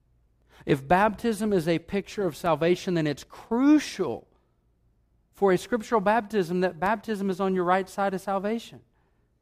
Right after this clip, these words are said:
I want to ask you this morning, I want you to ask yourself this question. If you have been baptized, is it on the right side of your salvation? Does your baptism,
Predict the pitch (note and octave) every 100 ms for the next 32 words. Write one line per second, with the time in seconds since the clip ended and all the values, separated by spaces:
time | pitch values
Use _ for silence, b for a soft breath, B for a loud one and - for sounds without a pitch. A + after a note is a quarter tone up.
0 | _ _ _ _ _ _ _ _ _ _
1 | _ _ - D#3+ F3 A3 A#3+ G#3 G#3 -
2 | F#3+ E3+ - F3+ F3 C#3 B2 D#3 F3 G3+
3 | G3 F#3 - E3+ - D#3 D3+ D3+ - -
4 | C3+ - - F#2 _ _ _ _ _ _
5 | _ _ _ _ b b - D#3+ F3+ A#3+
6 | G#3+ G3 D3 F3 E3 C#3 D3 C#3+ A2+ -
7 | F#2 G2 - - _ _ _ _ _ _
8 | _ _ _ - E3+ D#3+ F3+ F3+ E3 D3+
9 | F3+ G3+ G#3+ - C#3+ A2+ A#2 C3 C3+ D3+
10 | - D#3+ D#3 F3+ E3 - G#2+ _ _ _
11 | _ _ _ _ _ _ _ _ _ _
12 | E3 D#3 F#3 E3 G3+ D#3 F#3 A3 A3 -
13 | F3+ C#3 G#2+ A2+ A#2